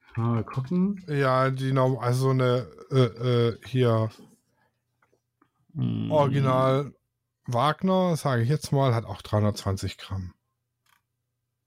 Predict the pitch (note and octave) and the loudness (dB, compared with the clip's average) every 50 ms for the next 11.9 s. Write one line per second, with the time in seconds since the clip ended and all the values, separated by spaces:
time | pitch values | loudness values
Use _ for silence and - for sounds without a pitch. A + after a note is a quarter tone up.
0 | _ _ _ _ _ _ _ - - _ - _ _ _ _ _ _ _ - B2 | _ _ _ _ _ _ _ -20 -20 _ -20 _ _ _ _ _ _ _ -8 -8
1 | G#2 G2+ G2 F#2 - - - - - C3+ A2+ G2 F#2+ G2 - - - G#2 F#2+ F#2 | -6 -6 -8 -10 -12 -14 -18 -6 -4 -2 -2 0 -2 -4 -4 -6 -6 -6 -4 -4
2 | G2 G2 F#2 G2 A2 A#2+ - - - _ _ _ _ _ _ _ _ - - - | -4 -4 -2 -2 -4 -4 -6 -12 -20 _ _ _ _ _ _ _ _ -20 -20 -20
3 | - _ _ _ _ _ _ _ _ _ _ _ - - - - - B2+ C3 C3 | -20 _ _ _ _ _ _ _ _ _ _ _ -16 -14 -6 0 2 2 2 4
4 | B2 A2+ A2 G#2 G2 - - - - _ _ _ _ _ _ - C3+ B2+ A2+ A2 | 2 0 0 0 -2 -4 -8 -12 -16 _ _ _ _ _ _ -2 0 2 2 2
5 | G#2 - C3 B2 - - B2 B2+ A#2 - - - A#2 - - A#2+ - - - - | 0 -2 -4 -4 -2 0 0 0 0 -2 -4 -8 -6 0 0 0 0 2 0 0
6 | A2+ - A2+ A#2 - - - - B2 A2+ A2+ A2+ A2+ - - A2+ A2+ A2 - G#2 | 0 0 -2 -4 -4 -4 -2 0 2 2 2 2 0 -2 -2 -2 -2 -2 -4 -6
7 | - - - - - - - A#2 A2 A2 A2 A2+ A2+ G#2+ G2+ - - - _ _ | -6 -8 -10 -10 -8 -4 0 2 2 2 4 2 2 0 -2 -4 -12 -20 _ _
8 | _ _ _ _ _ - - _ _ _ _ _ _ _ _ - - _ _ - | _ _ _ _ _ -20 -20 _ _ _ _ _ _ _ _ -20 -20 _ _ -20
9 | - _ _ _ _ _ _ _ _ _ _ _ _ _ _ _ _ _ _ _ | -20 _ _ _ _ _ _ _ _ _ _ _ _ _ _ _ _ _ _ _
10 | _ - - - - - _ _ - - C3 - - D3 B2 - - - B2+ B2+ | _ -20 -20 -20 -20 -20 _ _ -2 -2 0 2 2 0 0 0 -2 0 2 2
11 | B2 B2 B2+ - - - _ - C3+ A#2 A#2+ A#2+ A#2+ A#2 B2 B2 A#2+ - | 2 2 0 -4 -10 -16 _ -2 0 2 2 2 2 2 2 0 0 -2